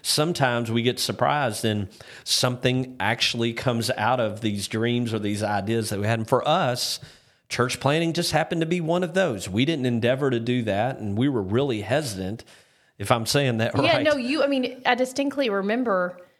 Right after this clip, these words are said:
Speaker 2: we loved our church. We were sitting there one Sunday, though, and in a matter of about five minutes, I look over, and on our bulletin, you have made a list of a hundred names of people who would never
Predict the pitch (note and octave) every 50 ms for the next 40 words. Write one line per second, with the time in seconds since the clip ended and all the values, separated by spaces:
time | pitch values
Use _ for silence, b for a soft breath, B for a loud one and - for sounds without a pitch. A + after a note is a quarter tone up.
0 | B B _ _ _ - G#3+ A3+ A3 G#3+ G#3 G3+ G3+ G3+ G3+ C4+ A#3+ B3+ B3+ -
1 | - G#3 F#3 F3+ F#3 F3+ - - G#3+ G#3+ G3 G3 F#3+ - - - C#4 D4 D#4 C#4+
2 | A#3+ G#3 F#3+ F#3 F#3 F#3 F#3 F#3+ F#3 - G#3 F#3 F#3 F#3 F3+ F3+ F3 F#3 F3 E3+
3 | F3 E3+ G3 G3 F#3+ F#3 F#3 F#3 F#3+ F#3+ F#3 F#3 G3 G3 G3+ G#3 G3+ G3+ - -
4 | G3+ F#3 F#3+ E3+ F#3 F3 E3+ E3 E3 - - - - _ _ - - - G3+ F#3+
5 | G3 G#3+ A3+ B3 B3 A3+ G#3+ G3+ G#3+ A#3 A3+ - - - - b b b b b
6 | b b b - G#3 G3 G3 A3 A3 - B3+ G#3+ G3+ F#3+ G3 G3 G3 F#3+ F#3+ F#3+
7 | G3+ A3 G#3 G#3 A3 G#3 G3 F#3+ F#3+ - F#3 F3+ F3 F3 G3 G3 G3+ F#3+ F#3+ G3
8 | F#3+ F#3 F3+ F#3 F3+ F3+ F#3 F3 F3 - - - - G3 F3+ F3+ D3+ D#3 G3+ G3
9 | G#3+ A#3 B3+ C#4 B3+ A#3 G3 F3+ F3+ F3+ F3 F3 - - - F#3 - - - G3+
10 | F3+ - F#3 F#3 D#3+ F#3 F#3+ F3 E3+ E3 F3 F3 F3 F3 F3+ F3+ F3+ F#3+ F#3 F#3+
11 | G3+